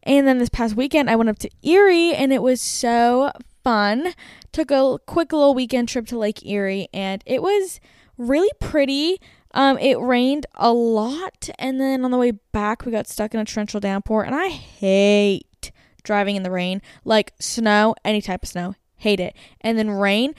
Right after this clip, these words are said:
like, drizzling, that doesn't bother me. Okay, even if it picks up a little bit, it's raining, it's coming down, whatever, okay, we're chilling. But when it starts downpouring and the wind is blowing and it's like a monsoon and you can't see anything,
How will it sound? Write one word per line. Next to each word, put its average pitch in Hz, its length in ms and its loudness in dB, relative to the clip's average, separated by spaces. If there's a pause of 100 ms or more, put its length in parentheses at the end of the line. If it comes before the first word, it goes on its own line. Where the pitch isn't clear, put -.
(140)
like, 302 160 0
drizzling, 349 680 2 (120)
that 240 100 -4
doesn't 220 240 0
bother 196 260 2
me. 175 220 -6 (100)
Okay, 233 340 0 (200)
even 269 240 2
if 254 80 0
it 262 120 -2
picks 254 200 -2
up 247 160 0
a 247 40 4
little 233 260 4
bit, 220 400 6 (260)
it's 240 220 4
raining, 226 400 2
it's 220 120 0
coming 220 220 0
down, 208 160 2 (320)
whatever, 302 540 4
okay, 277 240 2
we're 247 160 2
chilling. 233 280 0 (340)
But 269 180 10
when 302 160 8
it 494 200 6
starts 320 320 4 (440)
downpouring 269 1300 6
and 254 180 2
the 220 120 8
wind 247 680 6 (440)
is 277 440 8 (320)
blowing 262 600 6
and 247 80 4
it's 240 80 -2
like 247 140 2
a 240 80 4
monsoon 240 480 4
and 233 100 2
you 233 60 -2
can't 220 280 -2
see 254 120 -4
anything, 269 320 -2